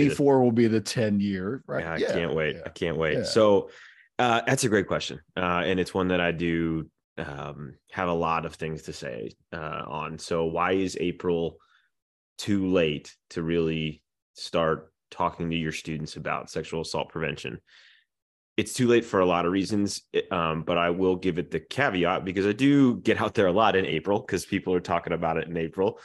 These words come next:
Speaker 2: um, that it's never too late, right? So I think that it's never too late to start these conversations on your campus. It's very vitally important,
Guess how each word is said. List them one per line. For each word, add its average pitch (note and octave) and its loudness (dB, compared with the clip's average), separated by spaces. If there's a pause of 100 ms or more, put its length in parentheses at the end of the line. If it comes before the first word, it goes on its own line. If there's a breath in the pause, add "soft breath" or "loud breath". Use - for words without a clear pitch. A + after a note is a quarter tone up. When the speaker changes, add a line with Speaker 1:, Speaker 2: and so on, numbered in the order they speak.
(340 loud breath)
Speaker 2:
um, F2 0
that A2+ 4
it's G#2+ 0
never A2 4
too F2+ 0
late, - -6
right? F2 -2
So F#2 2
I F#2 4
think G#2+ 0
that F#2 2 (120)
it's - -8
never B2+ 4
too B2+ 2
late G2+ 4
to F2+ -4
start F2+ 2
these F2 -6
conversations E2 -6
on E2 -4
your E2 -4
campus. - -10
It's - -20
very F#2+ 2 (500 soft breath)
vitally F2+ 2
important, D#2 -4